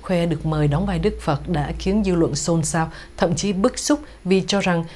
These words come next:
với những ồn ào trong quá khứ thì Minh Béo không đủ tư cách để vào vai Đức Phật tôn kính.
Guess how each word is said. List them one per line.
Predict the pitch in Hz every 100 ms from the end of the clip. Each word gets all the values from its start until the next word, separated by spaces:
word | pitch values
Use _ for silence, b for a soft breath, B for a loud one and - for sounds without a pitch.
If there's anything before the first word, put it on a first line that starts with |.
| B
với | 240
những | 208 185 -
ồn | 170 160
ào | 160 151
trong | 170 165
quá | 190
khứ | 190 190 214
thì | 170
Minh | 156 165
Béo | 160 170 -
không | 240 208
đủ | 156
tư | 165 185
cách | 196 147
để | 143
vào | 151 143 135
vai | 147 151
Đức | 151 -
Phật | 147 151 -
tôn | 156 147
kính. | 160 180